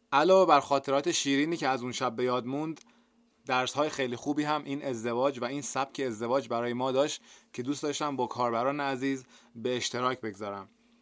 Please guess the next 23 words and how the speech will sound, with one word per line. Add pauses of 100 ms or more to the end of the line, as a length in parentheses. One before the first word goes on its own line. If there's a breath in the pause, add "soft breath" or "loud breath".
(180)
همونطوری
که
قبلاً
هم
گفته
بودم، (240 soft breath)
من
و
همسرم
تصمیم
گرفتیم
که (320 soft breath)
ازدواج
ما
از
سبک
بسیار
ازدواج
ساده‌ای
باشه، (760 soft breath)
که
تلاش
کنیم